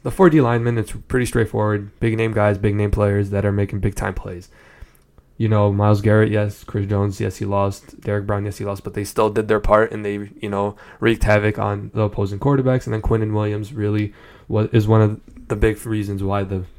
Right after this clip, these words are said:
Jets were able to come out successful out of Lambeau Field. And then the three linebackers, Baron Browning had a terrific game. Monday Night Football, Alex Singleton as well, and then Von Miller. As I spoke earlier, they paid him the big bucks, and he's performing like a big-time player.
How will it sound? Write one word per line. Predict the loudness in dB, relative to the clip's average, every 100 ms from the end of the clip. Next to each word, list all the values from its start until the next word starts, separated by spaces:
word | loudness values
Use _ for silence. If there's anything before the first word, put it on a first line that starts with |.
| -16
Jets | -6 -6 -6
were | -12
able | -10
to | -12
come | -8 -6
out | -6 -8
successful | -10 -14 -10 -12 -8 -8 -8 -10
out | -12 -12
of | -10
Lambeau | -10 -10 -12
Field. | -6 -2 -2 -4 -14 -16 -14 -2
And | 2
then | 4
the | 2
three | 2 2
linebackers, | 2 0 0 -2
Baron | 0 -2 0
Browning | 0 0 -2
had | -4
a | -6
terrific | -6 -4 -4 -4 -8
game. | -6 -6 -6 -10 -20 -20 -14 -6
Monday | -4
Night | -4 -6
Football, | -6 -4 0
Alex | 0 0 -2
Singleton | -4 -4 -4 -4
as | -4
well, | -2 -2
and | -4
then | -6
Von | -4 -6
Miller. | -6 -8 -6
As | -4
I |
spoke | -4 -6 -6
earlier, | -6 -4 -2
they | -4
paid | -2 -2
him | -2
the | 0
big | 2 2 2
bucks, | 2 0
and | -8 -6 -6
he's | -8 -6
performing | -8 -4 -4 -4
like | -6
a | -6
big-time | -8 -6 -8 -6
player. | -4 -4 -6